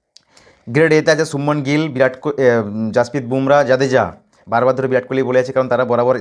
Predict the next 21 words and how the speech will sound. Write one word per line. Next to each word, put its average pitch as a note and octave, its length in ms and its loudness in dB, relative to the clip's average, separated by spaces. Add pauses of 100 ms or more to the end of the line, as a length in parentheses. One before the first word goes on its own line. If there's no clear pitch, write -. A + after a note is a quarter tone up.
(140)
থেকে B2 160 -6
এসছে D#3 200 -2
তো। A2 200 -6 (560)
তা B2 80 0
গ্রেড C#3 240 2
এতে D3+ 180 0
আছে D3 140 2
শুভমন D3 340 -4
গিল, D3 180 -2
বুমরা C3+ 380 0
এবং C#3 200 0
জাদেজা। C3 360 2
গ্রেড B2 260 -2
বিতে C3 220 -2
আছে C#3 300 0 (280)
বিরাট C3 260 0
কোহলি, C#3 400 0
রোহিত B2+ 220 -2
শর্মা, C3+ 340 0
ওয়াশিংটন C3+ 520 -2
সুন্দর, C3 480 0